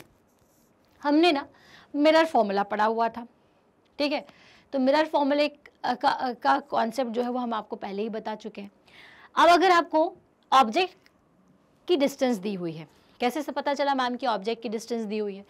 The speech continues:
यहाँ पे लिखा हुआ है object placed at ten centimeter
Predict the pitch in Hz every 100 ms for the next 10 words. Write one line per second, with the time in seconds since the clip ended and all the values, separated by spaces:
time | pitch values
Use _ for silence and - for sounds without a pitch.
0 | - - - 254 285 339 339 - 277 247
1 | 202 196 233 359 - _ _ 254 262 240
2 | 381 392 277 294 311 285 320 277 262 285
3 | 269 226 202 170 151